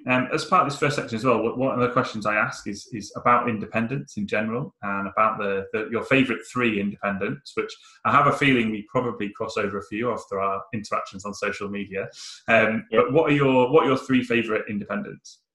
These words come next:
Speaker 2: Um, my three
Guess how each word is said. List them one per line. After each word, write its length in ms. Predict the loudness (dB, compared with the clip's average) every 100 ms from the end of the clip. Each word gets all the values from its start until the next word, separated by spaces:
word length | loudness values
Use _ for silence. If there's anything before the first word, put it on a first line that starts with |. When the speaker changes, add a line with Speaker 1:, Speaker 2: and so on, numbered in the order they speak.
| _ _ _ _ _ _ _ _ _ _ _ _ _
Speaker 2:
Um, 1000 | 4 6 6 4 2 2 0 0 -2 -4 -6
my 260 | -4 -2 -4
three 240 | -2 0